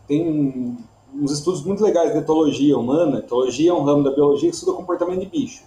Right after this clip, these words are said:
É, o ser humano, quando começa a andar perto de outro ser humano, em coisa de alguns quarteirões, os passos estão sincronizados,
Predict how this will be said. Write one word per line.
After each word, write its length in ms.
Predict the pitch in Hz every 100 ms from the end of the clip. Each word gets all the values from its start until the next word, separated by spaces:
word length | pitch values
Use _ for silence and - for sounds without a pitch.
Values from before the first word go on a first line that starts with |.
| _ -
É, 600 | 131 131 135 135 139 -
o 20 |
ser 200 | - 196
humano, 260 | 202 233 233
quando 180 | 226
começa 440 | 202 185 180 - 165
a 20 |
andar 500 | 151 143 - - -
perto 300 | 165 175 -
de 80 | 160
outro 140 | -
ser 100 | 143
humano, 380 | 143 175 202 170
em 40 |
coisa 240 | - 175 160
de 80 | 175
alguns 460 | 160 190 240 240
quarteirões, 840 | 196 170 143 139 190 190 - - -
os 100 | 156
passos 280 | - 185 185
estão 200 | 196 160
sincronizados, 1080 | 190 185 196 202 - 170 - - - -